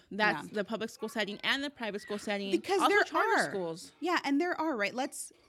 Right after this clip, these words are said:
Speaker 2: going back to, like, putting them in a Christian private school, one of the big,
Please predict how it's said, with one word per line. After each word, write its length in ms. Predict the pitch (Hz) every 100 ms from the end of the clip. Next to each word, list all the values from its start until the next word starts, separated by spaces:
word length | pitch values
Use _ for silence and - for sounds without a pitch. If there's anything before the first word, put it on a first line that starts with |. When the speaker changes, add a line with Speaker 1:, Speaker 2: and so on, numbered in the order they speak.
| -
Speaker 2:
going 240 | 285 262
back 240 | 226 233 -
to, 80 | 202
like, 200 | 180 165 _ _
putting 240 | - 240 214
them 100 | 190
in 80 |
a 60 | 160
Christian 380 | - 180 - 151
private 360 | - 277 294
school, 440 | - - 147 143 175 - - _ _
one 140 | -
of 80 | 302
the 80 | 220
big, 420 | 185 214 180 -